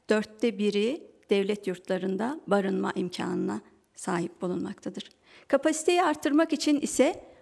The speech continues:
ancak yurtların odalarındaki ranza sayıları arttırılmaktadır. Bu anlamda bizim belediyelerimizin özellikle büyük şehirlerde yaptıkları barınma hizmeti için öğrencilere fırsat eşitliği sağlamaları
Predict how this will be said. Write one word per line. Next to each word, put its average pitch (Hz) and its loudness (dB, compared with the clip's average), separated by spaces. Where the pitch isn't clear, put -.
ancak 277 4
yurtların 240 2
odalarındaki 233 4
ranza 247 6
sayıları 185 -2
arttırılmaktadır. - -8
Bu 311 6
anlamda 254 4
bizim 294 4
belediyelerimizin 208 2
özellikle 254 0
büyük 240 2
şehirlerde 202 0
yaptıkları 226 0
barınma 226 2
hizmeti 208 -2
için 220 -2
öğrencilere 208 0
fırsat 220 -4
eşitliği 185 -4
sağlamaları 190 -2